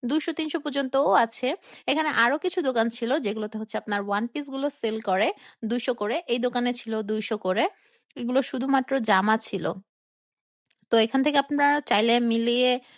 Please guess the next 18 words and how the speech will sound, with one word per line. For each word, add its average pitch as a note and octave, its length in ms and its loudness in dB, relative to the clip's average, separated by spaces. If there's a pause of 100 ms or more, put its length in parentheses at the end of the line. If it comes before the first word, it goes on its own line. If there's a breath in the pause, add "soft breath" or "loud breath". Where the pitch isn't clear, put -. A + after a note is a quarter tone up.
(100)
নিতে C4 200 -2
পারেন G3+ 380 2
সালোয়ার G3+ 440 4
ওড়না। F#3+ 320 -2 (560 loud breath)
তো E4 140 2
আরও C#4+ 280 4
কিছু F4 280 -2
কাচের C4+ 500 0 (320)
দোকান A#3+ 320 0
দেখলাম, A3+ 500 -2
এগুলো D4 640 -2 (440)
কালেকশন A#3+ 420 0
ভালো G#3+ 220 2
ছিল, A3+ 260 -4
এটা G4+ 260 -2
লোকালটা A#3 500 0
না। F#3+ 140 -4 (720 soft breath)
এখানে B3 560 0